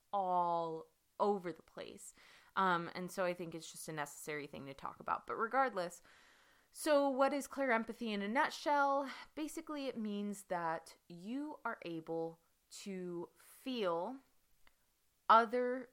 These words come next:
people's emotions and or physicalities.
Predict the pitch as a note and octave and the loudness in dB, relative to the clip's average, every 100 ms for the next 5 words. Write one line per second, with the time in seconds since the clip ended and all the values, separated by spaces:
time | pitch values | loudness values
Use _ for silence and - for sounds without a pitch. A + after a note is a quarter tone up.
0 | - - F#3+ - D#3+ D#3+ E3 - - - | -16 -10 -10 -6 -4 -4 -8 -10 -12 -12
1 | _ _ - F3 E3+ E3 G#3 - B3 D4 | _ _ -4 -2 0 0 -2 -4 -8 -8
2 | G4 - - - - _ _ _ _ _ | -10 -12 -12 -12 -18 _ _ _ _ _
3 | _ _ _ _ G#3 A3 C#4 E4+ F4+ - | _ _ _ _ -4 -2 -2 -4 -8 -8
4 | F3 D#3+ C#3 B2+ C#3+ G#3+ - _ _ _ | -4 -2 0 0 0 -4 -16 _ _ _
5 | _ _ _ _ - G3+ G3 G#3 - - | _ _ _ _ -2 0 0 -4 -4 -2
6 | A2 - - _ - - | -2 -4 -20 _ -20 -20